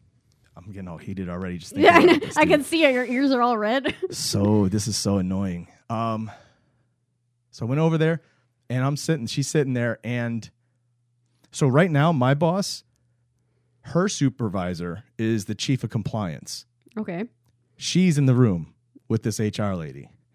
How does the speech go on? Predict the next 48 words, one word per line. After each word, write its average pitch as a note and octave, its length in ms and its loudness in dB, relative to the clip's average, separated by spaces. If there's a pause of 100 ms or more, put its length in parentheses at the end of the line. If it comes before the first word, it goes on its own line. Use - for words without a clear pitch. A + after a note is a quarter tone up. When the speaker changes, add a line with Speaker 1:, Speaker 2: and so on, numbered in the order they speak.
(140)
Speaker 1:
and G#2+ 160 -8
she's A#2+ 220 -6
like, A#2 120 -4
"Chris, - 320 -4
we C#3 120 -2
need D3 160 -4
to B2+ 180 -4
just A2 160 -8
ask A#2 260 -4
you A#2 80 0
a A2 40 0
few G2 180 -8
questions." D3 640 -4 (480)
And A#2+ 80 -10
I'm A#2 40 -4
like, G#2 120 -6
"Sure." A#3 280 -2 (500)
She - 140 -16
starts G3+ 320 0
asking E3+ 320 2
me D#3 60 6
about, C3+ 380 2
"Have A#2 240 -6
I A2+ 100 -2
ever C3 580 0 (360)
given A#2 280 -2
money A#2 300 -2
to A#2 80 -4
clients? B2 720 -8 (400)
Have A2 180 -4
I A2+ 60 0
ever G#2 80 -4
given A2+ 220 -6
them G2 180 -6
rides?" A2 500 -4 (240)
Am A2+ 100 -4
I A2 80 -2
friends A#2 280 -4
with A#2+ 80 -6
them A2+ 160 -2
on G#2 80 -4
social G2+ 340 -6
media? A#2+ 560 0 (800)
Have D#3+ 220 2
I D#3+ 160 4
ever D#3 340 2
tried D3+ 480 0
to, C3+ 560 0